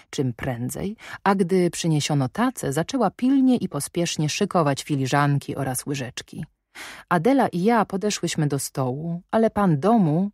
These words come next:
nie opuścił swojej kuszetki. "Czy będzie pani łaskawa podać filiżankę panu Rochesterowi?" zwróciła się do mnie pani Fairfax. Adela mogłaby wylać herbatę.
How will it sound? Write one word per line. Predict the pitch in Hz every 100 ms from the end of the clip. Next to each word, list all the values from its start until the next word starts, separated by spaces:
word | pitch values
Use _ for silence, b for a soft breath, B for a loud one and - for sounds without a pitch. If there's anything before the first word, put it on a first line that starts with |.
| _ -
nie | 285 220
opuścił | - 147 - 123
swojej | 139 - 131 135
kuszetki. | 135 - 147 143 - - - 160 - _ _ _ _ _ _ _ _ _ _ _ _ _ _ _ _ _ _ _ _ _ _ _ _ _ _ _ _ 196 -
"Czy | 196
będzie | 170 247 294 320
pani | 269 226
łaskawa | 185 175 - 175 151 147 143
podać | 143 208 170 -
filiżankę | 180 170 165 147 143 180
panu | 185 180 180
Rochesterowi?" | 180 185 - 175 160 147 160 262 - _ _ -
zwróciła | 143 151 - 147 143
się | 151
do | 143 143
mnie | 139
pani | 131 135 131
Fairfax. | 135 135 - - - - _ _ B B B
Adela | 233 233 330 277 285
mogłaby | 269 247 226 214
wylać | 190 151 131
herbatę. | - 131 143 117 - -